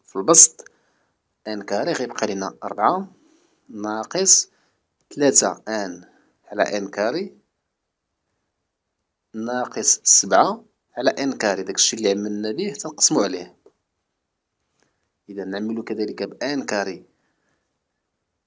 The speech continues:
في المقام ثلاثة، زائد خمسة على ان كاري. إذا نختزل بان كاري.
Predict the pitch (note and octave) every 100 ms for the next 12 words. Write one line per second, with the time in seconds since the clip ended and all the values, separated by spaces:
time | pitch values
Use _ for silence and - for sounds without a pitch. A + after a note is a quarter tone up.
0 | _ - G#2 G2 F#2+ C#3+ F3 F#3+ - _
1 | _ _ _ _ _ _ _ _ _ _
2 | _ _ _ _ _ _ _ _ _ _
3 | G2 F#2+ - E3+ G3 _ _ _ _ -
4 | B2 G#2 - - G2 - D#3 A2 C3 F3
5 | - _ _ _ _ A#2+ B2+ D#3 - _
6 | _ _ _ _ - E2+ - _ _ _
7 | _ _ _ _ _ _ _ _ _ _
8 | _ _ _ _ _ _ _ _ _ _
9 | _ _ _ G2 E2+ B2 C3+ - A#2+ G#2
10 | F#2+ F#2 - G2 F#2 F#2+ A2 F#3+